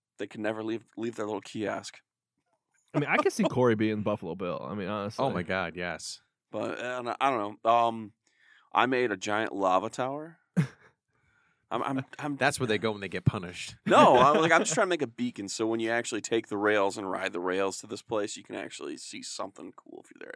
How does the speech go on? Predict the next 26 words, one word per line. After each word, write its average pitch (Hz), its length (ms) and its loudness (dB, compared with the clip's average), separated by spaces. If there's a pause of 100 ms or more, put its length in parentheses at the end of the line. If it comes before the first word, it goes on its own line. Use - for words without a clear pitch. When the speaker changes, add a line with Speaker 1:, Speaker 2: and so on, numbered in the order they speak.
(100)
Speaker 1:
at - 80 -14
night. - 100 -20 (1200)
I'm 123 120 -2
working 104 260 -2
on 85 80 -6
that 90 200 -8
part. - 280 -10 (720)
Uh, 82 320 -8
I 107 80 0
don't 101 100 2
know. 92 160 -6 (200)
We 127 100 -2
did 135 160 0
a 123 60 0
lot 117 240 4
of 107 180 -2 (520)
really 101 320 -12 (200)
boring 95 400 -6
and 90 100 -10
tedious 90 460 -8
work, 90 440 -8
but 110 100 -4
it 98 80 -8
looks - 180 -10
sweet - 240 -10
now. 76 220 -16